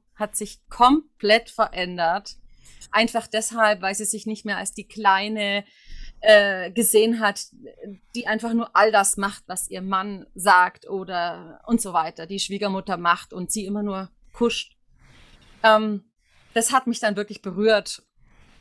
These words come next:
weil das war erst, das war eine kostenlose Sitzung, weil ich war ja Anfängerin und dann hatte ich sie gefragt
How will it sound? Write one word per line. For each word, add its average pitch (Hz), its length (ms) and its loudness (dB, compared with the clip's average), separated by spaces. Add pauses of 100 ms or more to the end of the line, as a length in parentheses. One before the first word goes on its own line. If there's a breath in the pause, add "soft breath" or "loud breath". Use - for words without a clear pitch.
(140)
weil 220 300 4
das 233 160 -2
war 233 160 8
erst, 254 300 0
das 254 160 -4
war 269 60 6
eine 247 140 2
kostenlose 269 800 -2 (500)
Sitzung, 302 640 2
weil 220 240 8
ich 220 120 -10
war 214 120 6
ja 220 120 6
Anfängerin 247 720 -4
und 214 360 -8
dann 208 160 -4
hatte 220 140 -10
ich 208 100 -8
sie 208 100 -10
gefragt 196 640 0